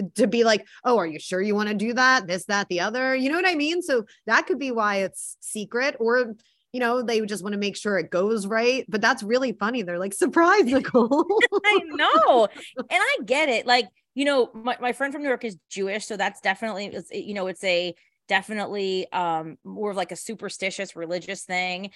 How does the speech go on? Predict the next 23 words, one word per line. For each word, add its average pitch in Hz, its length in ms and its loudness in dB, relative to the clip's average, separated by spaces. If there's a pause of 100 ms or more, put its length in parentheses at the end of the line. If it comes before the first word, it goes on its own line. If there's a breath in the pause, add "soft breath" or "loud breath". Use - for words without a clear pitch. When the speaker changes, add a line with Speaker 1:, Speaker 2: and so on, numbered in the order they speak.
(200 loud breath)
Speaker 2:
you 196 100 -6
know, 196 120 0
where 185 120 -4
you 185 160 -2
don't 196 200 0
really, 180 180 -2
like, 170 160 -2
have 180 160 -4
a 170 40 -10
shower 175 380 -2
beforehand. 170 920 -8 (360 soft breath)
Um, 196 400 2
but 226 120 0
now 220 220 2
she's, 233 180 -6
like, 262 140 0
sending 220 280 -2
pictures 208 260 -4
out 208 160 0
the 202 80 -2
wazoo. 190 600 2
And 214 120 -2
then 202 380 0